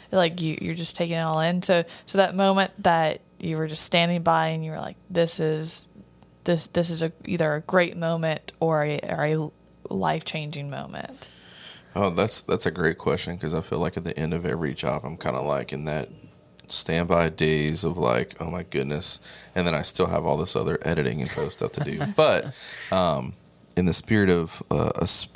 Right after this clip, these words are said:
Speaker 2: specific moment, I guess my, my standby moment was more, like, career,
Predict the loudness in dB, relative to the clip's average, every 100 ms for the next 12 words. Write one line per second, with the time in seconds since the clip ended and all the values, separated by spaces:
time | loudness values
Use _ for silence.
0 | -2 -2 2 2 4 4 2 0 -2 2
1 | 2 2 0 0 0 2 4 4 2 -6
2 | -10 -16 -18 -20 -16 -4 2 4 4 2
3 | 2 0 -4 -6 0 2 2 2 2 4
4 | 2 2 2 2 2 0 0 0 2 2
5 | 0 -4 -10 -4 -2 0 0 2 2 4
6 | 2 0